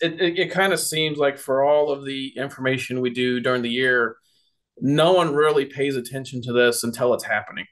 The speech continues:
right? And, and I think you see that with a lot of the hazards. And there's this mindset of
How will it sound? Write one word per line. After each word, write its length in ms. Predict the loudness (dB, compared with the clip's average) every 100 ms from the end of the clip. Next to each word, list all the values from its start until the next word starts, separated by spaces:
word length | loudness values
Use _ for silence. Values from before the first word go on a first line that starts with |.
| 2
right? 280 | 4 4 0
And, 140 | -2
and 180 | -2 0
I 60 | 0
think 180 | -2 -4
you 80 |
see 160 | -6 -2
that 140 | 2 2
with 140 | 0
a 40 |
lot 200 | 0 0
of 80 | 0
the 80 | -2
hazards. 640 | -2 -2 -2 -6 -10 -14 _ _ _ _
And 140 | 2 6
there's 240 | 6 4
this 220 | 2 0
mindset 640 | 2 4 4 2 0 0 0
of 480 | 2 2 2 0